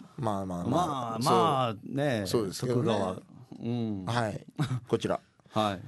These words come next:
Speaker 1: 江森君、深夜君、こんばんは。三度の飯より、冗談は寝て言えの赤坂サカスです。
Speaker 2: はい。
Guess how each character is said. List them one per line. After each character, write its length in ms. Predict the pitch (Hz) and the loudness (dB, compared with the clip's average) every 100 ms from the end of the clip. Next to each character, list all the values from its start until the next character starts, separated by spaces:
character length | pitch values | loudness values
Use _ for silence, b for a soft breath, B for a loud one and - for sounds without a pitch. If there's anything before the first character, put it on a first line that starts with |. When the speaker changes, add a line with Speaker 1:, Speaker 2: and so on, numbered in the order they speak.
| - | -2
Speaker 1:
江 60 | 202 | 2
森 160 | 269 240 | 2 4
君、 120 | 160 | 4
深 100 | 143 | 4
夜 80 | 135 | 2
君、 140 | 107 | 4
こ 80 | 147 | 4
ん 60 | |
ば 80 | 143 | 6
ん 60 | 123 | 4
は。 120 | 107 - - | 2 -2 -6
三 300 | - 285 285 | 2 2 6
度 100 | 226 | 6
の 80 | 175 | 6
飯 300 | 151 147 156 | 2 2 4
よ 160 | 147 | 4
り、 240 | 127 123 - _ - | 4 0 -2 _ 0
冗 260 | 110 247 | 8 8
談 140 | 262 214 | 10 8
は 60 | |
寝 120 | 156 175 | 6 8
て 160 | 220 | 8
言 240 | 208 180 151 | 10 8 6
え 40 | |
の 160 | 139 - | 4 4
赤 240 | - - | 4 6
坂 200 | 208 202 | 4 4
サ 120 | 170 165 | 2 2
カ 100 | 110 | -2
ス 80 | |
で 80 | 82 | -4
す。 140 | - - | -10 0
Speaker 2:
は 280 | 131 147 | 4 6
い。 80 | 147 | 4